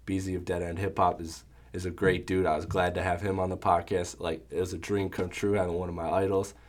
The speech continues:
So check that one out. I just started a new podcast with my homie Connor Ennis. Shout out the Untitled Hip Hop Podcast, to be named later. We're experimenting with some, we're experimenting with some titles and everything,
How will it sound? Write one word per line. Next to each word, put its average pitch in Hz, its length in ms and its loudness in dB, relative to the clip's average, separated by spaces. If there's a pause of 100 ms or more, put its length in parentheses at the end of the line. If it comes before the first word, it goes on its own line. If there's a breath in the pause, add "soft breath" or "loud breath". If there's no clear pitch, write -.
(180 soft breath)
So - 120 -4
check - 340 2
that 113 180 8
one 113 120 6
out. 110 280 8 (300 soft breath)
I 87 60 -6
just 110 280 4
started 110 300 8
a 98 80 4
new 104 160 4
podcast 117 560 6
with 107 80 0
my 92 140 4
homie 92 280 2
Connor 95 360 6
Ennis. 117 340 4 (300 soft breath)
Shout 113 240 8
out 107 180 6
the 95 120 4
Untitled 113 600 6
Hip 113 200 4
Hop 107 220 6
Podcast, 107 580 4
to 143 180 2
be 120 120 4
named 101 300 2
later. 98 460 4 (400 soft breath)
We're 92 140 2
experimenting 98 720 2
with 85 140 0
some, 82 380 -4 (100)
we're 92 140 0
experimenting 92 580 -2
with 87 100 -6
some 85 140 -8
titles 87 380 -2
and 90 80 -6
everything, 87 400 -4